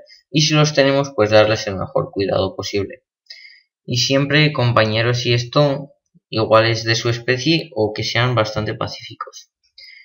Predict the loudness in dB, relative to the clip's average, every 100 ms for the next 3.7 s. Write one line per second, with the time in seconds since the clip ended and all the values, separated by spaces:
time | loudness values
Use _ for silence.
0 | _ _ _ 2 6 6 6 2 0 0
1 | 0 2 2 0 0 0 0 0 0 0
2 | 0 -2 -2 -2 0 0 0 2 2 2
3 | 4 2 2 -8 2 2 2